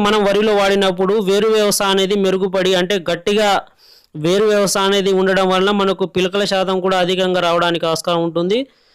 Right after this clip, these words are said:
So అంటే ఈ రెండింటిని కాంబినేషన్‌గా సీవీడ్ మరియు హ్యూమిక్ యాసిడ్ ఈ రెండింటిని కాంబినేషన్‌గా మనం ఈ రెండు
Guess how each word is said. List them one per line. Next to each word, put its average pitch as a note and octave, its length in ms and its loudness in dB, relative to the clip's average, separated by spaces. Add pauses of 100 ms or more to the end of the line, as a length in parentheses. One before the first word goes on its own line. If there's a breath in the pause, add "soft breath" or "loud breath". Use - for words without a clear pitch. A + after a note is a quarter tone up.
(280 soft breath)
So G#3 200 -2 (300)
అంటే G3 180 0 (160)
ఈ G3+ 60 2 (100)
రెండింటిని G#3 460 0 (100)
కాంబినేషన్‌గా G#3 720 0 (240)
సీవీడ్ G#3+ 460 0
మరియు G3+ 260 0
హ్యూమిక్ G3 380 -2
యాసిడ్ F3+ 380 -2
ఈ F#3+ 120 0
రెండింటిని F#3+ 380 -2 (100)
కాంబినేషన్‌గా F#3+ 760 0 (600 soft breath)
మనం F3+ 200 0 (480)
ఈ F#3 160 -2
రెండు G#3+ 220 2